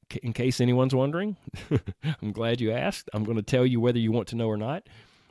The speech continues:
Here's the crazy part. A lot of, like, digestion experts and, and nutrition experts, such as myself, we recommend chewing the alphabet. <gasps>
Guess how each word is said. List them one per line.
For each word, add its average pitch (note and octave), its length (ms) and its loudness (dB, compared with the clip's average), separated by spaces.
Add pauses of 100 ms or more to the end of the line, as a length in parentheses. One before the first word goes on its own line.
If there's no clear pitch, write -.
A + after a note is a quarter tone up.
(160)
Here's C3+ 260 0
the F#2 80 -6
crazy D3+ 420 4
part. E3 340 0 (840)
A G2 80 -2
lot A2+ 380 0
of, C3+ 120 2
like, G#2 220 -2
digestion A2 800 0
experts F3 640 -4
and, G2 340 -2
and F#2+ 280 -2
nutrition A2+ 440 -2
experts, B2+ 460 -4
such G2 180 -2
as A2 120 -2
myself, A2 480 0
we C3 180 4
recommend A2 560 0
chewing A2+ 400 -6 (580)
the A2+ 220 -4
alphabet. A2 960 -4 (500)
<gasps> D#4 300 0